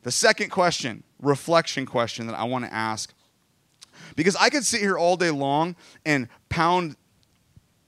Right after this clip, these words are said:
the music stand about how bad you are and how much you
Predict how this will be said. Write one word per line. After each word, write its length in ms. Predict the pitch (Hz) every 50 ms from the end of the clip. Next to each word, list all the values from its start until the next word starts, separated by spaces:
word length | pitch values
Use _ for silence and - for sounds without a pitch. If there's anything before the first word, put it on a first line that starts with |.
| - -
the 100 | - -
music 360 | 120 123 139 156 143 151 165 -
stand 480 | - - 190 185 185 190 190 185 165 - - _ _ _ _ _ _ _ _ _ _ _ _ _ _ _ _
about 280 | 151 143 135 165 151 -
how 280 | - 175 165 180 185
bad 460 | 170 131 - 175 160 165 160 170 165 147
you 240 | 160 175 180 185
are 240 | 180 180 175 180 185
and 160 | 156 156 147
how 180 | 131 160 160 165
much 380 | 151 147 160 165 170 - - -
you 340 | 120 135 151 160 160 160